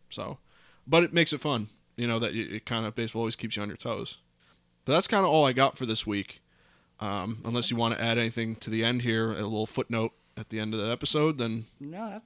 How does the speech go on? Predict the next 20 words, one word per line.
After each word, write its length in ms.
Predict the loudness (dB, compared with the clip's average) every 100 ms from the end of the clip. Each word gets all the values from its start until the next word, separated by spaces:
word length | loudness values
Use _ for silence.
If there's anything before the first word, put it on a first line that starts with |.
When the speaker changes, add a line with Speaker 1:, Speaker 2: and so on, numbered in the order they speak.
| _
Speaker 2:
that's 280 | -18 -16 -12
it. 200 | -12 -12 -16
I'm 140 | -20
just, 320 | -18 -18 -18
uh, 240 | -18 -16 -18 -20 _ _ _
excited 320 | -18 -14 -14
to 60 | -16
keep 200 | -18 -14
watching. 300 | -14 -12 -18 _ -6
Speaker 1:
Yeah, 240 | -2 0 -2 -12
sure, 360 | -14 -8 -8 -8 -6
always. 400 | -4 -4 -6 -10 _ _ _ _ _ _
Uh, 20 |
all 240 | 0 2 4
right, 200 | 4 4
then 160 | 2 2
let's, 220 | 2 2
uh, 180 | 4 4
let's 180 | 2
lap-, 180 | 2 -2